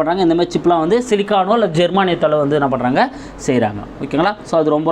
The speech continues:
ரொம்ப ரொம்ப முக்கியம். நான் நோட் பண்ணிங்க. ஓகேங்களா? சரி கைஸ், இதுவரையிலும் இந்த வீடியோ வந்து போதும்.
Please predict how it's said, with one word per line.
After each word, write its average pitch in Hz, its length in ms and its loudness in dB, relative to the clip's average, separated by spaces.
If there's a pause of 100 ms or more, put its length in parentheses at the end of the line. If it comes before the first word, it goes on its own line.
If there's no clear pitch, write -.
ரொம்ப 160 180 -2
ரொம்ப 196 220 -2 (300)
முக்கியம். 127 280 -2 (140)
நான் 175 180 0
நோட் 123 160 -4
பண்ணிங்க. 104 240 -10 (560)
ஓகேங்களா? 165 340 0 (360)
சரி 156 180 0
கைஸ், 117 180 -4 (160)
இதுவரையிலும் 175 380 4
இந்த 147 140 2
வீடியோ 151 140 2 (100)
வந்து 165 120 2 (400)
போதும். 131 320 2